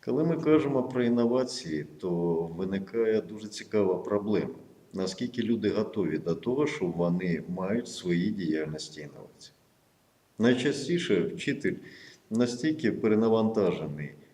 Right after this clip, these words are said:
як інформаційним забезпеченням навчального процесу, ну, ми, мабуть, єдина країна, в якій збільшення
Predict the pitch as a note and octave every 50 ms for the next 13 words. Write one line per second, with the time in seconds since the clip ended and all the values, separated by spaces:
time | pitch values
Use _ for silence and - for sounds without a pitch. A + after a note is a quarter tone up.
0 | - _ - F#2+ F#2+ G#2+ G#2+ G2+ - - - - - - - - - _ _ _
1 | _ G#2+ G2+ F#2+ - - A2 G#2 A2 A2+ A2+ G#2+ - - A#2 G#2 F#2 F2+ F2 E2+
2 | F2+ F#2 F2 F2+ F#2 - - - F#2+ F2+ F2 - - F#2 F2+ F2+ F#2 G#2 G#2+ -
3 | - D3 C#3+ C#3 A#2+ F#2+ E2+ D#2 D2+ - - D#2 - - - - D2 - - -
4 | - C2 C#2 F#2 A2 A2+ A#2 A#2+ A#2+ A#2+ A2 - - G#2+ G#2 F2 - - G#2 G#2
5 | - G2+ A2 G#2+ A#2 A2 F#2+ F2+ E2+ F2 - E2 F2+ F2+ G2 A#2+ - B2+ A#2 F#2+
6 | E2+ D#2 F2 F#2+ F2+ - - - F#2+ F2 E2 - D2+ D2 G2+ A2+ A2+ - - -
7 | - D#2 D2 C#2+ C#2+